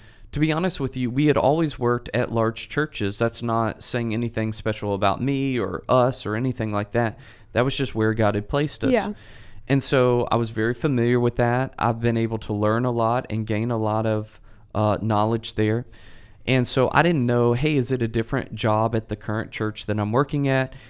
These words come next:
Speaker 1: Is it moving to another place and working in another established church? Or is it literally something brand new and starting a church plant?
Speaker 2: Yeah.
Speaker 1: And as we began to go down that road, we just felt like God's hand was showing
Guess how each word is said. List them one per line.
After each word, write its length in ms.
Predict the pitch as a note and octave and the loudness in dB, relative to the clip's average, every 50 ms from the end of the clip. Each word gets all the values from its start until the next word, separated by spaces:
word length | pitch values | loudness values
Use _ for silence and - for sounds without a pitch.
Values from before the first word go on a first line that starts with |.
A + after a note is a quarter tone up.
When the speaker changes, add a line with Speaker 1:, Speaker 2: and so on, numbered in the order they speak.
| - - - | -20 -2 2
Speaker 1:
Is 240 | B2 C3 A#2+ A2+ A2+ | 4 4 4 4 4
it 400 | A2+ A2 A2 G#2+ - - - A2 | 4 4 4 2 0 -2 -2 0
moving 420 | A2+ A#2+ B2+ B2+ B2+ B2+ A#2+ A#2 | 2 2 2 2 2 0 -2 -2
to 120 | A#2 - A#2 | -2 -2 -2
another 300 | A2+ A2 A2 G#2 G#2 G#2 | 0 0 0 0 -2 -2
place 440 | - - A#2 G#2+ A2 A2+ A2+ - - - | -2 -2 -2 0 0 0 -2 -6 -10 -8
and 240 | - A2+ A2 A2 G#2+ | -4 -4 -4 -2 -2
working 320 | G#2+ G#2 G#2+ - A2 A2 | -4 -4 -4 -4 -2 -2
in 100 | A2 A2 | 0 0
another 440 | G#2+ G#2+ G#2+ G#2+ G#2 G#2+ G#2+ G2+ F2 | 0 0 0 0 0 0 -2 -2 -2
established 500 | - - - D3 D3+ D#3+ D#3 D#3 C#3+ - | -4 -2 0 0 0 2 2 0 -2 -2
church? 340 | - - B2 A#2 A2+ - - - - - A#2 | -2 -2 0 0 -2 -4 -10 -16 -16 -16 -4
Or 200 | - - C3+ C3 | 0 2 2 2
is 100 | C3 A#2+ | 2 2
it 340 | B2 A#2 - - - - - | 0 -2 -2 -2 -4 -4 -6
literally 480 | A2+ A#2+ C3 C#3+ C#3 D3 C#3 B2 A#2+ A#2 | -4 2 2 4 4 4 4 2 2 0
something 440 | - - - A#2+ A2 - A2 G#2+ G#2 | 0 -2 -2 -2 -2 -2 -2 -2 0
brand 400 | A2 G#2+ G#2+ G#2+ G#2+ G#2+ G#2+ G#2+ | 0 0 0 0 0 0 0 0
new 400 | G#2+ G#2+ A2 G#2+ G#2+ G#2+ G#2+ - | 2 2 2 2 0 0 -2 -4
and 280 | - G2+ A2 G#2+ G#2 G#2+ | -4 -4 -4 -4 -4 -6
starting 360 | - - G2 G2 G2+ G#2 A2 | -6 -4 -4 -4 -4 -4 -6
a 40 | A#2 | -6
church 340 | A2+ - - F3 F3 - - | -6 -4 -6 -6 -6 -6 -4
plant? 280 | - A2 G#2+ G#2+ G#2 - - - - | -4 -2 -2 -4 -6 -10 -16 -12 -8
Speaker 2:
Yeah. 300 | B3 A#3 A3+ G#3+ G#3 G#3 - - - - | -8 -6 -6 -6 -8 -12 -14 -10 -2 0
Speaker 1:
And 160 | C3+ C3 - | 0 0 2
as 220 | - C#3 C#3 C3 C3 | 2 0 0 0 -2
we 160 | C3+ E3+ F3+ | -4 -4 -2
began 420 | E3 D#3+ C#3+ C3 B2 A#2 B2 B2 | -2 -2 -2 0 -2 -2 -2 -2
to 80 | - A#2+ | -4 -2
go 220 | A#2+ A#2 A2 A2+ | 0 0 0 2
down 260 | A#2 A#2 A2+ A2+ A2+ | 2 2 2 2 0
that 160 | A2+ A2 - - | 0 -2 -2 -2
road, 460 | G#2 A2 A2 G#2+ A2 A2 A2 A2 A2 | -2 -2 0 2 2 2 0 0 -2
we 240 | - - A2+ A#2+ A#2+ | -6 -8 -6 -6 -8
just 320 | A#2+ - B2+ B2 A#2+ - | -6 -4 -4 -4 -4 -4
felt 320 | - - - A#2 A2 - - | -6 -4 -2 -2 -2 -2 -2
like 380 | A2 A2+ A2 A2 G#2 - - | 0 0 0 0 -2 -4 -4
God's 340 | G#2+ A#2 A2 A2+ A2+ A2 - | -4 -2 0 0 -2 -4 -6
hand 480 | - - A#2+ A#2 A#2 A#2 A#2 A#2 A#2+ A2+ - | -10 -10 -6 -4 -2 0 0 0 0 -2 -4
was 280 | A2 A2+ A2 A2 G#2+ | -4 -2 0 0 -2
showing 560 | - - - - - A#2+ A2+ B2 B2+ A#2+ - | -4 -8 -6 -2 2 2 2 2 2 -2 -2